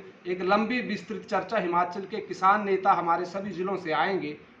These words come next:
और अगले विषयों को भी जो मांगे हैं हमारे किसानों की, उसके ऊपर मुख्यमंत्री जी से, राष्ट्रीय अध्यक्ष से और कृषि मंत्री जी से बातचीत करेंगे।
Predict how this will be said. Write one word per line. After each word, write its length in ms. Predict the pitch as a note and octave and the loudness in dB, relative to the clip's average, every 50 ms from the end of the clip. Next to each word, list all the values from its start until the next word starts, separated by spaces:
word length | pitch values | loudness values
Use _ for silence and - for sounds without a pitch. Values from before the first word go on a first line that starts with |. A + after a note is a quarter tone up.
| - - | -6 -4
और 180 | E3 F3 F3 E3+ | -4 -2 0 0
अगले 440 | F#3 G3 F#3+ A3+ A#3 B3 B3+ C4 B3+ B3+ | 0 0 2 2 2 4 6 6 6 6
विषयों 380 | - E3+ F#3 F3+ G3+ A#3 B3 | 4 -2 -2 -2 0 0 0
को 140 | - - A#3 | 2 2 0
भी 120 | A3 A#3+ | 0 0
जो 120 | G3+ A#3+ A#3 | 0 0 2
मांगे 340 | F#3+ F3+ F3+ F#3+ G#3 G#3 A#3+ | 4 4 4 4 4 4 4
हैं 120 | A3 G#3+ | 4 4
हमारे 300 | G3+ F#3 F3+ F3 F3 F3 E3+ | 2 2 2 2 2 0 -2
किसानों 460 | F3 E3+ - - D#3+ D#3 E3 E3 E3 | -6 -6 -2 0 0 0 0 -2 -4
की, 160 | D#3+ - - | -6 -8 -14
उसके 240 | - - - - G#3+ | -14 -16 -10 -6 -4
ऊपर 340 | F#3+ F3+ F#3+ A3 A3+ - - - - - - - | -4 -2 -2 -4 -4 -6 -8 -14 -20 -18 -10 -6
मुख्यमंत्री 600 | D#3+ E3 - - G#3+ G#3 G#3 G#3 - - A3 G#3+ | -6 -6 -2 0 0 2 2 0 -2 -2 -4 -4
जी 80 | G#3 - | -4 -2
से, 160 | - A#3 A#3 | 0 2 6
राष्ट्रीय 380 | G3 G3 G3+ G3 - A3 G3 | 8 8 6 6 4 0 -2
अध्यक्ष 300 | F#3 D3+ F3+ F3+ - - | -2 -2 -2 -6 -6 -4
से 60 | - A#3+ | -2 -2
और 140 | A#3+ - - | -2 -2 -4
कृषि 200 | G3 F3+ F3 G3 G3 | -6 -8 -8 -6 -4
मंत्री 300 | F#3+ F#3 F3+ - F#3 E3+ | -2 -2 -2 -4 -6 -6
जी 80 | E3 | -6
से 160 | D#3 - A#3+ | -8 -6 -4
बातचीत 360 | - F3 E3 D#3+ - - D3 - | 2 4 4 4 4 0 -8 -14
करेंगे। 500 | - - C#3+ B2 A#2 A2 - - - - | -16 -16 -16 -16 -16 -16 -18 -20 -20 -20